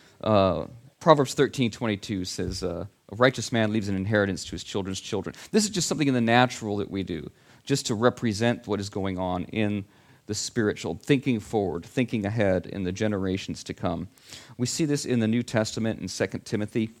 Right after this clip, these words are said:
I love this passage, if you wanna turn, you can. Second Timothy one, three through seven.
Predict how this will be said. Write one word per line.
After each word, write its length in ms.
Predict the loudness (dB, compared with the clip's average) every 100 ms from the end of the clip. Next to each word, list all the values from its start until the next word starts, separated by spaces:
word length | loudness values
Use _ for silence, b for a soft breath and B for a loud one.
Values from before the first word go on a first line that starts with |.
| _ _ _ _ _ _ -12 -2
I 80 | 6
love 200 | 6 6
this 120 | 0
passage, 580 | 0 0 -2 -6 -8 -14 B B B B _ _
if 200 | -14 -8
you 100 | -4
wanna 240 | 0 0
turn, 260 | -2 -6 -6
you 120 | -6
can. 280 | -6 -6 -4
Second 280 | 0 0 0
Timothy 340 | -2 -2 -2
one, 240 | -2 -2 -2
three 180 | -4
through 180 | -6 -6
seven. 460 | -2 2 2 0